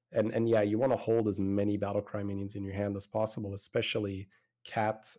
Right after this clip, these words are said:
and the Naga that generates coins, because that is so nutty for put cards in hand quest. Same with the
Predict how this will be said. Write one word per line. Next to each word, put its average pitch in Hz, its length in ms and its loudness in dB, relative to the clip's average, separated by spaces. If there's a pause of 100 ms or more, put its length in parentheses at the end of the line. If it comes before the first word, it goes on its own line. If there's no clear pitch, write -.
(140)
and 92 580 -6
the 98 100 -2
Naga 101 300 2
that 98 140 -2
generates 98 420 -6
coins, 127 380 -4
because - 380 -8 (460)
that 113 140 4
is 107 160 0
so 107 600 2
nutty 98 440 -2
for 98 420 -10 (340)
put 110 180 -4
cards 104 340 2
in 92 100 -6
hand 98 520 -6
quest. - 480 -8
Same 101 280 -4
with 98 140 -8
the 101 440 -8